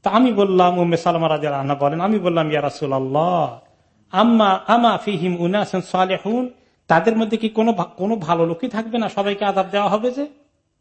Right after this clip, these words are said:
ক্বালা বালা, না, ভালো লোক থাকবে কিছু, অবশ্যই থাকবে অনেক। ক্বালাত ফাকাইফা ইয়াস-, ইউসনাউ আও ইয়াসনাউ উলাইক, তো এই লোকগুলাকে তাহলে কি করাবে? ভালো লোকগুলার তো কোনো গুনাহ করে নাই, এদের পরিণতি কি হবে?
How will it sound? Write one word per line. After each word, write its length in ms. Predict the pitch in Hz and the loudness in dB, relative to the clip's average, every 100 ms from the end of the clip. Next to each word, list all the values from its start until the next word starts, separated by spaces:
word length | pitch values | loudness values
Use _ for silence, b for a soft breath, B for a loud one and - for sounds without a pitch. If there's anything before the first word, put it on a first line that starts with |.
| _ _ _ _ - | _ _ _ _ -8
ক্বালা 320 | 131 165 220 | -2 0 0
বালা, 380 | 233 277 254 233 208 | 0 2 0 -2 -4
না, 240 | 226 254 | -4 -2
ভালো 240 | 190 240 | -2 0
লোক 140 | 262 277 | 0 -2
থাকবে 320 | - 254 269 | -4 -6 -6
কিছু, 560 | 294 330 - 151 180 254 | -6 -8 -8 -8 -8 -8
অবশ্যই 420 | 170 220 254 285 | -6 -6 -4 -6
থাকবে 460 | - 156 143 151 226 | -4 -6 -2 -2 -2
অনেক। 320 | 165 170 233 - _ _ _ _ _ _ _ _ _ _ | -2 -2 -4 -12 _ _ _ _ _ _ _ _ _ _
ক্বালাত 320 | - 226 220 - | 2 4 2 0
ফাকাইফা 680 | 220 220 269 277 262 240 | -4 0 2 2 2 2
ইয়াস-, 400 | 214 220 220 - 196 | 2 0 -4 -8 -10
ইউসনাউ 720 | 202 233 - 208 196 196 196 202 | -6 -6 -2 0 0 -2 -4 0
আও 200 | 175 165 | 2 2
ইয়াসনাউ 500 | 190 196 190 175 170 | 0 -4 -2 0 0
উলাইক, 440 | 165 214 208 151 127 _ _ _ _ _ _ _ | 0 0 0 -4 -10 _ _ _ _ _ _ _
তো 60 | 190 | -2
এই 260 | 220 262 254 | 0 2 0
লোকগুলাকে 460 | 262 220 240 233 | -2 0 -2 -2
তাহলে 260 | 226 202 202 | 0 0 0
কি 180 | 208 190 | -6 -6
করাবে? 380 | 190 170 170 | -2 -2 -4
ভালো 300 | 165 165 214 | -4 -2 -2
লোকগুলার 260 | 202 196 208 | -2 -2 -4
তো 120 | 214 | -4
কোনো 200 | 214 214 | -8 -6
গুনাহ 260 | 185 226 233 | -4 -2 -2
করে 280 | 226 202 202 | 0 -2 0
নাই, 340 | 180 170 - - _ _ _ - | -2 -6 -12 -20 _ _ _ -2
এদের 320 | 190 208 202 | 2 2 2
পরিণতি 420 | 190 175 175 165 160 | 0 0 0 -2 -4
কি 200 | - 143 | -6 -6
হবে? 400 | 127 123 117 | -6 -8 -12